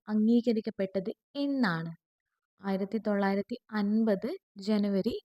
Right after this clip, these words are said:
ഇരുപത്തിനാലിന്. കേരളത്തിന്റെ ഔദ്യോഗിക ഭാഷാ പ്രതിജ്ഞ എഴുതിയത് ആരാണ്? എം ടി വാസുദേവൻ നായർ. എം ടി വാസുദേവൻ നായരാണ് കേരളത്തിന്റെ ഔദ്യോഗിക ഭാഷാ പ്രതിജ്ഞ എഴുതിയിട്ടുള്ളത്. ഇന്ത്യൻ വിപ്ലവത്തിന്റെ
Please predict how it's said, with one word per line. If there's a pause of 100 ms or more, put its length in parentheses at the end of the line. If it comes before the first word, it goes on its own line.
ഇരുപത്തിനാലിന്. (1700)
കേരളത്തിന്റെ (200)
ഔദ്യോഗിക
ഭാഷാ
പ്രതിജ്ഞ (140)
എഴുതിയത് (140)
ആരാണ്? (680)
എം
ടി
വാസുദേവൻ
നായർ. (840)
എം
ടി
വാസുദേവൻ
നായരാണ് (180)
കേരളത്തിന്റെ (120)
ഔദ്യോഗിക
ഭാഷാ
പ്രതിജ്ഞ
എഴുതിയിട്ടുള്ളത്. (840)
ഇന്ത്യൻ
വിപ്ലവത്തിന്റെ